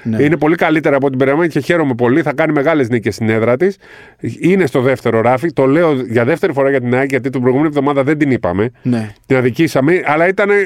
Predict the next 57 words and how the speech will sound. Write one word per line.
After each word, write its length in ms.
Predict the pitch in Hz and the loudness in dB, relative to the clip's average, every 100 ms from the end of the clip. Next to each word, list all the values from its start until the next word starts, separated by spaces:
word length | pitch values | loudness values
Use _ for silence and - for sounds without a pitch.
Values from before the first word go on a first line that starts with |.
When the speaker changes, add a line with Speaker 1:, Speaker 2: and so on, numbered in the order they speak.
| 165 | -2
Speaker 2:
εκ 160 | 156 131 | -4 0
παραδρομής 540 | 165 160 165 170 143 | 0 2 0 0 -2
που 100 | 110 | -2
λέμε. 240 | 95 85 | -2 -2
Speaker 1:
Θα 160 | 85 - | -6 -6
Speaker 2:
Δεν 120 | 107 156 | -2 0
Speaker 1:
το 60 | |
κε-, 80 | 165 | 2
Speaker 2:
ήτανε 280 | 143 127 98 | 2 0 -4
Speaker 1:
θα 160 | - 185 | -6 -4
το 80 | 196 | -2
κερδίσει 600 | - 185 190 233 - 123 | -2 -2 0 -2 -2 0
το 100 | 185 | 0
Speaker 2:
Ναι, 60 | |
Speaker 1:
να 100 | 170 | 0
Speaker 2:
ναι, 140 | 151 147 | 0 0
ναι, 80 | 147 | 0
Speaker 1:
μιλάμε 220 | 143 170 | 0 0
Speaker 2:
δεν 120 | 190 | 0
Speaker 1:
για 80 | 180 | 0
Speaker 2:
έχει 120 | 160 | 0
ανάγκη 240 | 143 135 | 0 0
Speaker 1:
εκείνη. 100 | 127 | 0
Speaker 2:
από 100 | 123 | 2
εμάς. 140 | 151 180 | 0 0
Speaker 1:
Ναι. 300 | 131 123 110 | -2 -4 -4
Speaker 2:
Ε, 220 | 160 175 170 - - | -2 0 -2 -6 -2
αλλά 240 | 156 160 | 0 2
να 120 | 165 | 2
μην 160 | 170 190 | 0 0
θεωρούν 340 | - 180 180 | 0 0 0
ότι 160 | 185 175 | 0 -2
υπάρχει, 280 | 170 175 185 | -2 -2 -2
ε, 420 | 170 170 160 156 _ _ | 0 0 -2 -4 _ _
κάποιο 580 | - 165 - 170 165 165 | -2 -2 2 2 2 2
τέτοιο. 260 | 156 135 - - - - | 0 -2 -6 -18 -20 -2
Speaker 1:
παοκ 340 | 175 180 170 | 0 0 0
Άρης, 480 | 151 151 190 - - | -2 0 0 -2 -8
Σάββατο 280 | 156 - 143 143 | -6 0 2 2
Speaker 2:
Πω, 60 | |
Speaker 1:
στις 140 | 131 117 | 0 0
Speaker 2:
πω, 60 | |
Speaker 1:
εφτά 140 | 113 131 | 0 2
και 60 | |
Speaker 2:
ματσάρα 120 | 120 127 131 | 2 2 2
Speaker 1:
τέταρτο. 180 | 117 139 | 2 0
Speaker 2:
Σάββατο, 240 | 165 175 | 0 0
ματσάρα 420 | 123 107 131 123 | -2 0 2 2
Σάββατο. 360 | 101 113 110 113 | 0 0 0 0
Speaker 1:
Και 60 | 170 | -2
την 100 | 135 | 0
Κυριακή 500 | 135 131 127 185 190 | 0 0 0 0 2
άλλα 200 | 175 175 | 2 0
τρία 160 | 175 | 0
παιχνίδια. 380 | 180 147 170 135 | -2 0 0 0
Παναθηναϊκός 480 | 113 120 113 123 151 | 0 -4 -4 -2 0
Λαύριο 300 | 143 147 131 | 0 0 -2